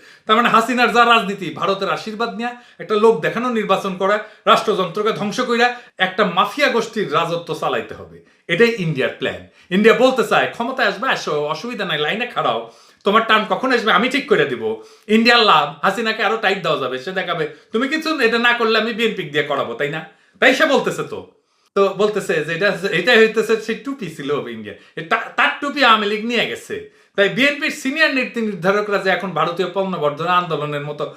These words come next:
ফেসবুকার এবং ইউটিউবারদের দিকে না তাকায়া নিজস্ব টিভি উদ্ধারে মনোযোগী হবে, মানে বিএনপি যে ভারতের কাছে ধর্ণা দেবে যে আমাদের ক্ষমতায় বসাও,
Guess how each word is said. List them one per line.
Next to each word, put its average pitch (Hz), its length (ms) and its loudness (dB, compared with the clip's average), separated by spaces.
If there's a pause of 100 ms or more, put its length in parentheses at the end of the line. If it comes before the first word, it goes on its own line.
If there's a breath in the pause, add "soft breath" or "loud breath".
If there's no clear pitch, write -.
(260 loud breath)
ফেসবুকার 254 540 2
এবং 247 200 0
ইউটিউবারদের 196 960 -2
দিকে 190 260 -2
না 208 120 0
তাকায়া 156 600 2 (300 loud breath)
নিজস্ব 302 500 2
টিভি 349 180 0
উদ্ধারে 226 360 -2
মনোযোগী 220 480 -2
হবে, 151 200 2
মানে 277 360 2 (200 loud breath)
বিএনপি 277 460 4
যে 240 260 6 (180)
ভারতের 202 500 0
কাছে 214 360 -2 (240)
ধর্ণা 185 320 0
দেবে 120 420 -6 (240 soft breath)
যে 139 140 -2
আমাদের 165 500 0
ক্ষমতায় 120 480 -4
বসাও, 110 540 -6